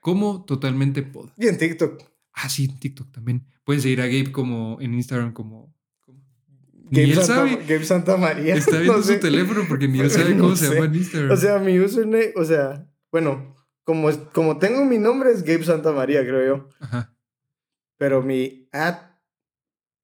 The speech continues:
Speaker 2: es gabriel punto s m punto dos mil uno.
Speaker 1: No.
Speaker 2: ¿Sí?
Speaker 1: No.
Speaker 2: Sí.
Speaker 1: Que es Gabriel guion bajo santa guion bajo maría. Aquí
Speaker 2: Eso
Speaker 1: lo
Speaker 2: es
Speaker 1: estoy viendo.
Speaker 2: Instagram.
Speaker 1: Vaya, ¿y cuál estás diciendo vos?
Speaker 2: Ah, TikTok,
Speaker 1: Ah,
Speaker 2: sí.
Speaker 1: bueno,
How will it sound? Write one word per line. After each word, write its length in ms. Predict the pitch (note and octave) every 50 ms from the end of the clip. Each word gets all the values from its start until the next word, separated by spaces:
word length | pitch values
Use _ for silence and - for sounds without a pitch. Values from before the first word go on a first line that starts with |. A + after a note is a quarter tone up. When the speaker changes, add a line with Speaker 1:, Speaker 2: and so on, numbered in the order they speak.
| _ _ _
Speaker 2:
es 300 | - D#3+ D3 C#3+ C3 B2+
gabriel 420 | B2+ C#3 C3+ B2+ B2+ C#3 D3 D3 C#3+
punto 240 | D#3 D3 C#3+ D3
s 120 | C#3+ - C#3
m 160 | C#3+ D#3+ D#3+
punto 280 | D#3 - C#3 B2 - C3
dos 140 | A#2+ A2 A2
mil 180 | A2+ G#2+ G#2+
uno. 180 | A2 A2+ A2+ - _
Speaker 1:
No. 480 | B2 A2+ A2+ A#2 A#2+ B2+ C3+ C3+ - _ _ _ _ _ _
Speaker 2:
¿Sí? 340 | _ _ C3 B2 C3 D3 C#3+
Speaker 1:
No. 340 | C#3 C3 B2+ A#2+ A#2+ B2+ D#3 - - - -
Speaker 2:
Sí. 220 | - - - C#3+ C#3
Speaker 1:
Que 80 | C#3
es 100 | C#3 C3+
Gabriel 440 | C3+ C#3 C3+ B2+ A#2 A#2+ C3 D3+ D#3+
guion 200 | D3 C3+ C3 B2+
bajo 260 | C3 C3+ C3+ C3+ D3+ C3+
santa 300 | - C#3+ D3 D#3+ D#3 D#3
guion 180 | C#3 C3 A#2+ A#2
bajo 180 | A#2+ A#2 A#2+
maría. 480 | B2 A#2+ A#2 A2 A#2 C#3 D3 B2+ - _ _
Aquí 100 | _ D3+
Speaker 2:
Eso 80 | C#3+ D3
Speaker 1:
lo 20 | F3+
Speaker 2:
es 0 |
Speaker 1:
estoy 140 | E3+ F3 E3
viendo. 140 | F#3 G3 G#3+
Speaker 2:
Instagram. 600 | G#3 G3+ F3+ D#3 D3 C#3+ C3 B2 B2 A#2 A2+ - _ _ _
Speaker 1:
Vaya, 240 | - A2+ B2+ E3+ G3
¿y 60 | G3 F3+
cuál 160 | - D#3+ E3
estás 220 | D#3 D#3 - E3+
diciendo 240 | D#3 D3 D3 D#3 D#3+
vos? 120 | F3 F3+ -
Speaker 2:
Ah, 240 | C#3+ D#3+ F3+ E3+ F3
TikTok, 400 | - F#3 F#3+ F#3 - F#3+ D#3+ C#3 -
Speaker 1:
Ah, 200 | - - - F3+
Speaker 2:
sí. 60 | E3+
Speaker 1:
bueno, 260 | C#3 D#3+ F3+ E3+ C#3+